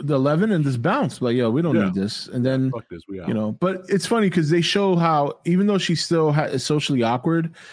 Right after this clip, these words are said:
Speaker 2: Yeah.
Speaker 1: she's still a kid in that she does
Speaker 2: Right.
Speaker 1: what a lot of kids do in that situation. They lie. They, they try to make things better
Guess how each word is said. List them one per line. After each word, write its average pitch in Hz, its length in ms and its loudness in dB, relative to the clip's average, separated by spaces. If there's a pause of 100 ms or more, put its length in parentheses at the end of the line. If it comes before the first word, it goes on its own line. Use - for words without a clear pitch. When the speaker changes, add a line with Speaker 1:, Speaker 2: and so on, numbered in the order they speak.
(220)
Speaker 2:
Yeah. 87 120 -18
Speaker 1:
she's - 260 0
still 180 200 2
a 143 40 0
kid 165 340 0
in 131 140 2
that 127 400 0 (440)
she 151 200 0
does 156 220 2
Speaker 2:
Right. 151 80 2
Speaker 1:
what 139 40 2
a 135 40 2
lot 139 160 2
of 143 60 -2
kids 113 200 -2
do 117 100 0
in 117 60 0
that 110 120 -2
situation. 107 420 -2
They 113 120 0
lie. 117 420 2
They, 110 180 2
they 113 160 -2
try 147 180 0
to 135 60 2
make 127 240 0
things 117 180 -2
better 107 540 0